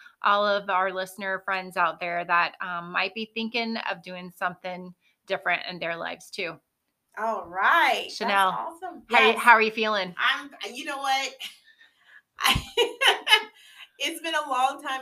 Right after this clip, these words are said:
Speaker 2: coming. So now I'm like, I'm just so excited to get started. And I'm so excited to see what our audience thinks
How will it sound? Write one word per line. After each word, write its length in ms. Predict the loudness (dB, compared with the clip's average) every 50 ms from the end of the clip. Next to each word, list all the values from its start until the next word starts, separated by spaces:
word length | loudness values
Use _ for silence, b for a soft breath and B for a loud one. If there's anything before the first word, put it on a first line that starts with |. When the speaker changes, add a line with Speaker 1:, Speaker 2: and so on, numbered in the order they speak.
| -10 -10
Speaker 2:
coming. 400 | -10 -10 -8 -8 -12 -12 -12 -12 -10
So 140 | -8 -8 -8
now 460 | -6 -6 -2 -2 -2 -2 -4 -6 -8
I'm 200 | -10 -10 -10 -10
like, 280 | -10 -10 -8 -10 -10 -12 _ _ -6 -6
I'm 200 | -4 -4 -6 -10 -16 -16 -12
just 280 | -12 -12 -12 -14 -14
so 200 | -12 -10 -10 -10
excited 680 | -10 -12 -14 -16 -16 -12 -8 -6 -6 -6 -8 -12 -16 -18 _
to 100 | -18 -18
get 280 | -16 -14 -16 -16 -16 -18
started. 720 | -20 -18 -10 -4 -4 -2 -2 -2 -4 -6 -8 -8 -10 -12 -14 b b b b b b b -6
And 100 | -4 -4
I'm 100 | -4 -4
so 220 | -6 -8 -8 -6
excited 880 | -6 -6 -8 -10 -14 -16 -16 -10 -4 0 0 0 0 -2 -4 -8 -12 -14
to 100 | -16 -18
see 200 | -14 -14 -12 -10
what 140 | -8 -6 -4
our 200 | -4 -4 -6 -6 -6 -4 -2
audience 440 | -2 -2 -4 -8 -10 -12 -14 -16 -16 -12
thinks 400 | -10 -8 -8 -10 -12 -16 -18 -18